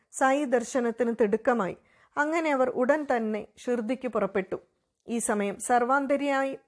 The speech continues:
സർവാന്തര്യാമിയായ സായീശ്വരൻ തന്റെ സമീപമുള്ള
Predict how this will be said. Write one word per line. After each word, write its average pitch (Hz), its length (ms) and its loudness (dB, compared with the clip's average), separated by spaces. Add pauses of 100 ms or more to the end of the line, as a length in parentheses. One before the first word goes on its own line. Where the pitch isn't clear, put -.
സർവാന്തര്യാമിയായ 254 1200 0
സായീശ്വരൻ 220 760 -2 (420)
തന്റെ 240 180 2
സമീപമുള്ള 240 920 -2